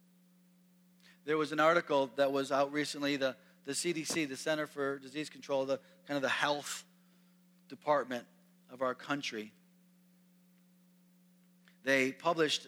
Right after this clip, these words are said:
a article or a, a finding that for two, second out of three years, maybe some of you have read this, that the life expectancy in America has dropped, right? So it's like we lost a month.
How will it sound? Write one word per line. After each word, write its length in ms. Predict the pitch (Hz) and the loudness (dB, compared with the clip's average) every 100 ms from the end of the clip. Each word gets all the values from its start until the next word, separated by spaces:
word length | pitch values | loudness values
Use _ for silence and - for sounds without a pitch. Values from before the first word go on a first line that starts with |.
| - | -4
a 420 | 131 127 127 127 - | 2 2 2 -2 0
article 420 | 156 175 123 95 - _ _ _ | 2 2 -2 -10 -16 _ _ _
or 100 | 127 | 0
a, 260 | 127 127 127 | 2 2 0
a 120 | 127 | -2
finding 500 | - 147 160 139 123 | 0 2 2 0 0
that 220 | 123 120 - _ | 0 -2 -6 _
for 360 | - 147 135 135 - | -4 -2 -2 -4 -10
two, 260 | 185 185 143 | -6 -6 -2
second 360 | 185 185 160 | 0 2 2
out 140 | 147 143 | 2 0
of 100 | 131 - | -2 -8
three 220 | 170 165 | -6 -4
years, 400 | 147 123 120 120 | -2 -2 -4 -10
maybe 200 | 139 139 | -12 -10
some 180 | 135 139 | -10 -10
of 100 | 127 | -8
you 80 | 123 | -10
have 120 | 117 | -2
read 220 | 147 147 | -2 -2
this, 260 | 113 110 - - - - | -6 -14 -20 -20 -20 -16
that 100 | 135 | -8
the 80 | 143 | 0
life 280 | 160 196 | 0 0
expectancy 680 | 156 - - 127 143 - 139 | -4 -6 -4 -4 -8 -10 -8
in 60 | 127 | -8
America 520 | 127 135 143 131 123 | -2 0 0 0 -6
has 200 | 120 113 | -6 -8
dropped, 460 | - 123 110 - - - _ _ _ _ _ _ _ _ _ - | -2 0 0 -2 -14 -20 _ _ _ _ _ _ _ _ _ -2
right? 260 | 131 151 - _ _ _ _ _ _ _ _ _ _ _ | -2 -2 -8 _ _ _ _ _ _ _ _ _ _ _
So 420 | - 135 131 131 - | 0 2 2 -2 -8
it's 100 | 139 | -8
like 140 | 131 | -4
we 60 | 139 | 0
lost 280 | 131 127 | 0 -2
a 40 | 117 | -8
month. 260 | 110 104 | -8 -8